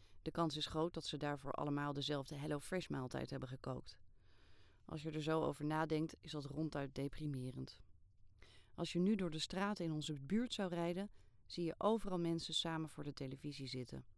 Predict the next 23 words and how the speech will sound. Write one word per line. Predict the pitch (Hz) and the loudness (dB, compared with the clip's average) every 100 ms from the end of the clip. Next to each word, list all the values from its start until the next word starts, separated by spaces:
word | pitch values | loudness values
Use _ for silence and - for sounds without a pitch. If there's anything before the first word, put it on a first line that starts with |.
| - - - - - - | -20 -20 -20 -20 -20 -4
Of | - 262 | 2 2
mensen | 202 180 165 | 4 2 4
hebben | 151 143 | 0 0
eters | - 175 208 240 247 - | 2 2 4 0 -4 -6
en | 175 | -2
zitten | 170 196 - | 0 0 0
in | 151 | 0
de | 139 | -2
tuin | - 165 180 | 0 0 0
met | 170 | 0
een | 165 | -2
wijntje. | 143 143 135 - 143 - - - - - - | -2 -2 -4 -6 -14 -16 -20 -20 -20 -20 -12
Of | - 226 | 0 4
een | 214 | 4
gin | 180 175 - | 6 4 4
tonic, | 156 131 - - - - | 2 2 -2 -8 -20 -10
want | 147 | -6
dat | 147 147 | -4 -2
drinkt | 151 151 | 2 0
iedereen | - 139 131 127 | 0 -2 -2 -2
op | 123 | -4
dit | - 127 | -6 -6
moment. | 123 123 123 - | -4 -4 -6 -10